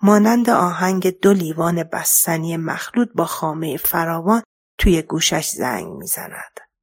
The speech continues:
باز هم تعطیلات طولانی شروع شد. خواهران غریب. و حالا در غربت، کنار دختری که از او متنفر است،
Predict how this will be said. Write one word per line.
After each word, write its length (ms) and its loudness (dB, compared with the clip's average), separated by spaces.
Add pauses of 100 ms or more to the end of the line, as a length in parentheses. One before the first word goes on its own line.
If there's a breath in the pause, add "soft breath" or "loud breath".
(200)
باز 460 0
هم 260 -2 (340)
تعطیلات 640 -2
طولانی 760 0 (120)
شروع 380 -6
شد. 420 -10 (1200)
خواهران 920 4
غریب. 520 -4 (1300)
و 60 10
حالا 360 6
در 220 0 (100)
غربت، 600 0 (360)
کنار 300 4
دختری 680 -2
که 160 -6
از 220 0
او 100 0
متنفر 760 -4
است، 380 -4